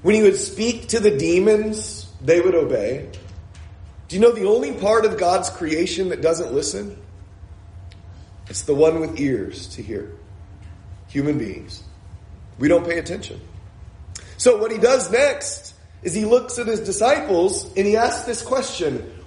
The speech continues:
"Why are you afraid?" I know, I know.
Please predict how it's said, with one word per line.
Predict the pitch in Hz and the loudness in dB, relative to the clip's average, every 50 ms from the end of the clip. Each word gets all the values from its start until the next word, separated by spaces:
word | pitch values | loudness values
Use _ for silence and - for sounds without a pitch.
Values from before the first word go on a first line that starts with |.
| - - | -14 -4
"Why | 147 185 214 233 262 294 302 302 294 - - | 2 4 6 6 6 6 6 4 4 2 0
are | 269 269 269 277 269 262 233 240 | 0 2 2 2 2 2 0 -2
you | 247 254 254 254 247 | 0 0 0 -2 -2
afraid?" | - - - - 240 233 - - - 247 262 269 262 226 202 170 147 - - - - - - | -4 -6 -4 -4 -4 -4 -4 -4 0 4 6 6 6 6 4 2 0 -4 -6 -8 -10 -8 -4
I | 220 254 262 | -2 -2 0
know, | 247 226 226 214 220 220 - - | 0 -2 -2 -4 -6 -10 -10 -8
I | 202 214 226 | -6 -6 -4
know. | 226 214 208 214 | -6 -6 -8 -8